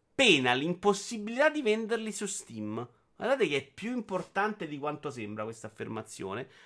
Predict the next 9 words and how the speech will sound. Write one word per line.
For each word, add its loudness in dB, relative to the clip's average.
perché 2
se -4
così 2
fosse, 4
questo 2
giustifica 0
le 6
esclusive 0
Epic. -6